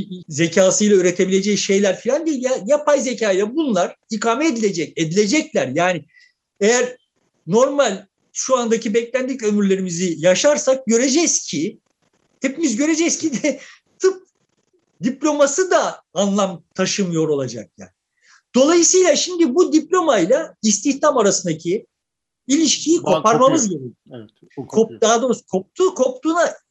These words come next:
Speaker 1: razı gelmemiz gerekiyor. Eğitimi kendi başına bir iktisadi faktör, bir sosyal faktör olarak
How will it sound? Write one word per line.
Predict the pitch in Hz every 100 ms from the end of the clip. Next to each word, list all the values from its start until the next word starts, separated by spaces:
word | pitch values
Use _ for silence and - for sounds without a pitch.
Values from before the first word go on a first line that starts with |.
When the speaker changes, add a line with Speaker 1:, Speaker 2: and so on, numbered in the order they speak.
| _ _ -
Speaker 1:
razı | 190 226 359
gelmemiz | 320 214 156 131 113
gerekiyor. | 117 107 98 _ 113 _ _ 185
Eğitimi | 214 214 330 392
kendi | 285 294 381
başına | 349 - 175 277 - _ _ _ _ _ _ -
bir | 370
iktisadi | 349 - - 302 302 320
faktör, | 262 254 330 320
bir | 285
sosyal | - 202 180 269
faktör | - 196 - 320
olarak | 240 208 214 170 269 -